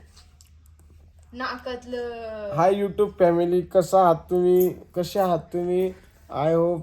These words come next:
Speaker 2: तुम्ही सगळे मजेत असाल. आणि बघा, हातात बोलायला लागलो तरी पण असते.
Speaker 1: नाही बो-, बोला ना.
Speaker 2: गुड मॉर्निंग सगळ्यांना. आणि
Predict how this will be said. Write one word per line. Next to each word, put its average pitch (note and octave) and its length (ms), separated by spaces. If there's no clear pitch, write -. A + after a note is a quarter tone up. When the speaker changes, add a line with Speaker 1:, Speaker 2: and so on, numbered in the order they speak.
Speaker 2:
तुम्ही E3+ 180
सगळे E3+ 300
मजेत E3 360
असाल. D#3+ 520
आणि D3 760
बघा, C3+ 300
हातात C#3+ 360
बोलायला E3+ 460
लागलो E3+ 140
तरी F3 100
पण F3+ 160
असते. D#3 760
Speaker 1:
नाही G#3 260
बो-, G3 240
बोला D#4+ 420
ना. E4 380
Speaker 2:
गुड F3 160
मॉर्निंग F#3 400
सगळ्यांना. E3+ 600
आणि C#3+ 360